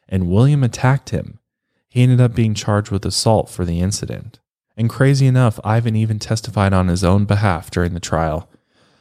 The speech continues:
Of course, of course he did, because he feels like he's in control. Just like Ted Bundy did. During cross-examination,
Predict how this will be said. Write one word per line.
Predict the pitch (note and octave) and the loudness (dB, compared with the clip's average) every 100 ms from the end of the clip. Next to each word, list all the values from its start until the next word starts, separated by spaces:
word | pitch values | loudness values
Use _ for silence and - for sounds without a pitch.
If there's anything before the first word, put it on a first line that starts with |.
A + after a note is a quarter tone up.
| _ _ | _ _
Of | - | -4
course, | - E3 G#2 - - | 2 2 2 -2 -6
of | - | -6
course | - B2 | 0 0
he | G2 | 0
did, | F2+ E2+ E2 A2 - | -2 -2 -4 -10 -20
because | _ - G#2 | _ -2 0
he | G#2+ | 2
feels | A#2 A#2+ | 2 2
like | A#2 A#2 | 2 0
he's | A2+ | 0
in | A2+ A2 | 0 0
control. | G#2+ F#2+ A#2 - - _ _ _ _ _ _ _ | -2 -2 -2 -2 -6 _ _ _ _ _ _ _
Just | - - | -4 0
like | A#2 A2+ | 0 0
Ted | A#2 A2+ | 0 2
Bundy | A2+ A2 G2+ | 2 2 0
did. | - - - - _ _ _ _ _ _ _ | -2 -4 -6 -14 _ _ _ _ _ _ _
During | - C3 D3 | 0 2 2
cross-examination, | D3+ C#3 C3 C3 C3 B2 B2 C3 B2+ G2+ F2+ G#2 | 2 2 0 0 0 2 2 0 -2 -6 -8 -12